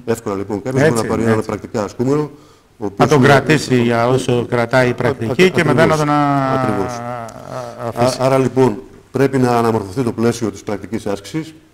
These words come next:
Speaker 1: πρέπει να επικαιροποιηθούν οι οδηγοί σπουδών,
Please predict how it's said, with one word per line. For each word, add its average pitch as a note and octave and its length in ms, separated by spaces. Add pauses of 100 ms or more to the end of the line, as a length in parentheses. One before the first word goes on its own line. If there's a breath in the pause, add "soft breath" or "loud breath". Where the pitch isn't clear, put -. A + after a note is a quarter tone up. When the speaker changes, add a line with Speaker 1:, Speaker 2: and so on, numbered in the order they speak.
(640 soft breath)
Speaker 1:
πρέπει C3 320
να B2+ 220
επικαιροποιηθούν A#2 840
οι A#2 40
οδηγοί G2+ 260
σπουδών, A#2+ 540